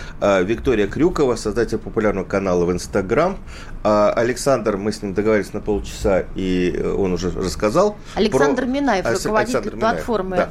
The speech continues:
Speaker 2: «Культура Р Ф».
Speaker 1: Да,
Speaker 2: Ага.
Speaker 1: м-, он рассказал о том, как можно использовать пушкинскую карту, как можно в этом году еще с-, успеть использовать, как в следующем году. А, итак, что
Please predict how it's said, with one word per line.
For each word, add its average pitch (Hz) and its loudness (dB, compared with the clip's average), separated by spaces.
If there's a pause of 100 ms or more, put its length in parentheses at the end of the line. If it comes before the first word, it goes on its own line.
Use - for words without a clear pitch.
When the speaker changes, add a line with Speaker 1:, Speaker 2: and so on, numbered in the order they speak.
(140)
Speaker 2:
«Культура 196 -2
Р 247 2
Ф». 151 -6 (180)
Speaker 1:
Да, 92 2 (100)
Speaker 2:
Ага. 175 -4
Speaker 1:
м-, 117 -2
он 135 2
рассказал 120 2
о 107 -2
том, 110 0
как 107 -2
можно 107 0
использовать 101 0
пушкинскую 110 -2
карту, 170 0
как - -6
можно 95 -2
в 98 2
этом 170 -2
году 147 0
еще 135 -4
с-, - -8
успеть 117 -4
использовать, 98 -2
как 87 -4
в - -10
следующем 160 0
году. 123 0 (480)
А, 98 2 (300)
итак, 131 0 (240)
что 190 2